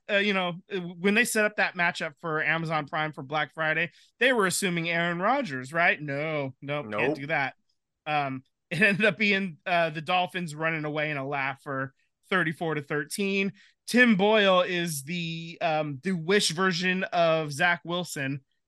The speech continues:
Speaker 1: but they're
Speaker 2: Yeah.
Speaker 1: gonna stick with him at least for the
Speaker 2: Is
Speaker 1: next
Speaker 2: there
Speaker 1: week.
Speaker 2: a Wish version?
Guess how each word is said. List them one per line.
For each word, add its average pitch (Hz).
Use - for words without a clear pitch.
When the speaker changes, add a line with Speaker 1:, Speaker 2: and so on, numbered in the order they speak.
Speaker 1:
but 165
they're -
Speaker 2:
Yeah. 196
Speaker 1:
gonna 208
stick 208
with 202
him 180
at 165
least 175
for 180
the 160
Speaker 2:
Is 170
Speaker 1:
next 254
Speaker 2:
there 277
Speaker 1:
week. 226
Speaker 2:
a 147
Wish 143
version? 359